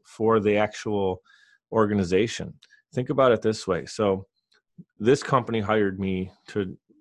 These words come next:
produce the podcast. So each episode, they can interview a different member of the association. There's a hundred and twenty worldwide members that they have. And so they have different sponsorship levels. Like, you can be gold or silver.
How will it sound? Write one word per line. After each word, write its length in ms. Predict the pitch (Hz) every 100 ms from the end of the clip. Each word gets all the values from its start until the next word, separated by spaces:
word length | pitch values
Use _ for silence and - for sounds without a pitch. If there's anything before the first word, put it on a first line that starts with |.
| _ _
produce 380 | - 113 139 -
the 80 |
podcast. 760 | - 107 92 - 95 87 85 -
So 300 | - 107 98
each 260 | 98 139 - -
episode, 520 | - 110 - 95 90
they 120 | 98
can 180 | - 98
interview 460 | 107 113 101 95 92
a 40 |
different 400 | 85 107 110 -
member 320 | 98 98 95
of 120 | 90
the 140 | 85 87
association. 800 | - 95 87 - 87 85 - 80
There's 200 | 85 90
a 60 |
hundred 360 | - 131 127 120
and 100 | 107
twenty 280 | - 107 98
worldwide 500 | 95 95 92 90 87
members 560 | 85 95 117 117 - _ _ _ _ _
that 140 | 120 117
they 120 | 127
have. 340 | 143 143 143 _ _ _ _ _ _
And 460 | 110 107 104 101 101 - -
so 220 | - 110
they 160 | 117
have 300 | 120 123 98
different 380 | 101 113 120 101
sponsorship 760 | - 101 101 107 95 - 92 92
levels. 360 | 92 87 85
Like, 140 | 87 107
you 100 | 98
can 160 | 98
be 160 | 92 85
gold 640 | 85 104 107 107 104 95
or 100 | -
silver. 580 | - - 107 104 101